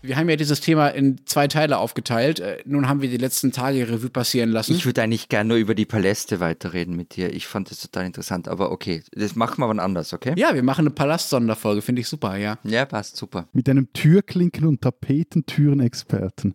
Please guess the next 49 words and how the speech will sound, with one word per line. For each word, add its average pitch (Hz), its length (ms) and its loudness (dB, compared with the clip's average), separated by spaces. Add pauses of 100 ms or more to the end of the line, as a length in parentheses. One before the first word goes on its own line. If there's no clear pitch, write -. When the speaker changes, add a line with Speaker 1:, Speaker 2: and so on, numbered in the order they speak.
Speaker 2:
Bitte. - 560 -2
Speaker 1:
Jedenfalls, 170 600 2
ähm, 143 340 4
haben 151 160 2
wir 147 80 2
jetzt, 147 260 -2
glaub 131 180 0
ich, 127 100 -6
noch 123 100 -4
die - 120 -6
Aufgabe, 117 400 0
ein 117 200 -4
bisschen 131 240 0
nach 117 100 2
vorne 120 260 0
zu 110 120 -6
schauen. 107 300 -4
Wie 123 60 -2
geht 185 180 0
es - 60 -6
denn 139 120 4
jetzt 127 120 0
weiter 127 200 0
mit 101 160 -2
Sebastian 98 420 -4
Kurz? 101 240 -6
Ist - 160 -2
er 151 220 2
als 147 280 -8 (280)
Kanzler 143 580 0 (240)
erledigt? 123 580 0
Kommt 156 200 0
er 135 100 -2
noch 139 200 0
mal 120 220 -2
wieder? 104 320 -2
Wie 120 60 0
lange 139 240 2
dauert 117 320 2
es, 107 120 -10
bis - 200 -6
er 104 160 -4
wieder 120 220 -2
Kanzler 87 400 -8
ist? - 260 -8 (760)
Spekulieren 127 760 2
Sie, 82 240 -8
Herr 95 120 -6
Gasser. 90 380 -2